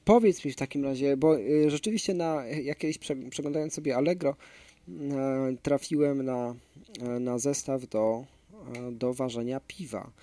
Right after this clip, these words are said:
E, i z tego, co później sobie wygooglowałem, e, to jest parę osób, które się tym zajmuje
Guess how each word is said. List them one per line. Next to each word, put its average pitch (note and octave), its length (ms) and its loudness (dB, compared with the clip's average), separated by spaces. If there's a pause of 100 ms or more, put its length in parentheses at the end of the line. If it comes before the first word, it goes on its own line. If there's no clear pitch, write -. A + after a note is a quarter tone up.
(560)
E, A#2 360 -10
i C3+ 340 -2
z - 100 -6
tego, D3 220 0
co C#3+ 120 -4
później C#3 380 -4
sobie B2+ 300 -2
wygooglowałem, A#2 960 -2
e, C4+ 60 -4 (480)
to E3 200 2
jest D#3+ 580 -4
parę C3 180 0
osób, C3+ 200 -6
które C3 160 -6
się C3 100 -10
tym B2 220 -6
zajmuje A2+ 580 -6